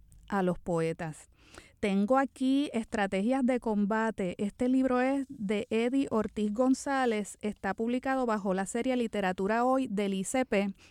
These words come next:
una colección de bolsillo que revive una colección clásica de, del I C P. Estrategias de Combate. También tengo de la amiga Ana María Fuster dos libros que publicó recientemente.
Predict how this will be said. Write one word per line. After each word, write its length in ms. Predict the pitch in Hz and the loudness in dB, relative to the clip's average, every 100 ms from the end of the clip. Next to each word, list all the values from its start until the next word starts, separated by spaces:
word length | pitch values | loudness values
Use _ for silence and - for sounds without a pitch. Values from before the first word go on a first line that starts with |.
| - | -4
una 180 | 202 208 | -2 0
colección 500 | 240 254 - 254 247 | 0 0 0 0 2
de 120 | 247 | 2
bolsillo 720 | 247 240 - 247 240 220 208 190 | 2 0 0 -2 0 -2 -4 -6
que 140 | - 214 | -6 -2
revive 640 | 208 202 233 247 196 190 190 - - | 0 0 0 0 0 -2 -6 -8 -8
una 240 | 208 214 | -4 -2
colección 540 | 214 254 247 - 240 240 | 2 2 2 0 0 0
clásica 760 | 202 196 196 202 180 180 160 - - - | 0 -2 -2 -4 -6 -8 -12 -16 -20 -6
de, 240 | 196 185 - | -2 -2 -2
del 220 | 190 185 | -2 -2
I 80 | 185 | -2
C 220 | - 220 | -2 -2
P. 180 | 185 - - - - - - - _ | 0 -4 -6 -20 -20 -20 -20 -20 _
Estrategias 720 | 214 202 202 185 196 208 247 | -4 0 2 2 2 4 4
de 140 | 226 214 | 4 2
Combate. 640 | 190 175 170 160 160 160 - - - | 2 0 0 0 -2 -6 -8 -20 0
También 460 | 214 202 196 202 | 4 4 4 2
tengo 320 | 214 240 269 254 | 4 4 6 4
de 80 | |
la 120 | 214 196 | 4 2
amiga 460 | 185 185 214 233 226 | 0 0 0 0 0
Ana 200 | 226 214 | 0 2
María 360 | 196 190 202 | 0 0 0
Fuster 540 | - 262 - - 262 262 | 0 -2 -2 -2 0 0
dos 320 | 185 208 247 | 0 2 2
libros 400 | 262 247 247 247 | 2 2 2 2
que 100 | 220 | 0
publicó 380 | 190 190 190 180 | -2 -2 0 -2
recientemente. 960 | 214 247 233 233 220 180 180 - 175 | 0 0 0 0 0 0 0 0 -4